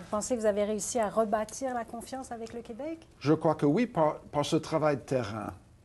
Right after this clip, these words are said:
Speaker 2: C'est, c'est un travail modeste de tous les jours. Il faut être présent, c'est ça que j'ai découvert en pré-, politique. Il faut être présent en Gaspésie avec Nancy Charest. Il faut aller à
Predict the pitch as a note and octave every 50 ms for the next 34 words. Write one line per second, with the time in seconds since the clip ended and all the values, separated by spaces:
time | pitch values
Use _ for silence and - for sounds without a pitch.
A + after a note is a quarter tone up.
0 | - - - - - - - - - - - - - - - - - C#3+ C3 -
1 | - - - - A#2+ - C3 B2 A2 - - C#3 C#3 C3+ C3 B2+ B2 B2+ C3+ C#3
2 | C3+ D3+ D3+ D3 C3+ - - A#2 G#2+ - - - F3 D3 C#3 B2+ A2 G2+ A2+ B2
3 | A2 G2 - - - - - - - E3 E3 - B3 C4 B3 A#3 - - B2+ -
4 | - - - - F#3 F#3+ F3+ D3+ C3+ D#3+ D#3+ C#3 A#2+ G#2 - - D#3+ D3+ - A#3+
5 | A#3 - F3+ D3+ C#3 D#3+ C#3 C3 D3 C#3+ C#3+ C#3 C3 A#2 B2 A#2+ A2 G#2 - -
6 | A#2 A2 - - - - - B2+ A#2 G#2+ - A#2+ A2+ - F#3 - - G#3 A3 G#3+
7 | G#3+ - D3 B2+ - - - - F#3+ F#3 D#3+ D3+ F3 E3 D3+ C#3 C3 C3 B2 A2+
8 | - - - B2 B2 A#2 A2 B2 A#2+ A2+ A2 G2 A2+ A2 A#2 A#2 A#2 A#2+ A#2 -
9 | B2+ A#2 A2 - A#2+ A2 A2+ A2+ A2+ A2 - - - - - - - - D3 -
10 | F3 E3+ F3+ F#3+ F3+ E3+ E3 D3+ -